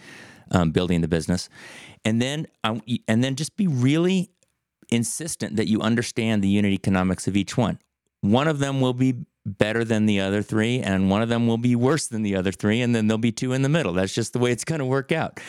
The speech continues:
So the one that's not providing you the cac payback, then you ask the questions,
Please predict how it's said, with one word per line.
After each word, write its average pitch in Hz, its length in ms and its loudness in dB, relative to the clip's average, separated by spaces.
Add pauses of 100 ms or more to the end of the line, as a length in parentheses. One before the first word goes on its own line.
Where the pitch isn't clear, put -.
(340)
So - 140 -4
the 120 80 -2
one 139 180 0
that's 160 180 -2
not 123 400 -4
providing 120 540 2
you 110 320 4
the 101 80 0
cac 113 320 -2
payback, 92 460 0
then 113 160 2
you 127 120 4
ask 107 200 -4
the 107 80 -6
questions, 95 580 -2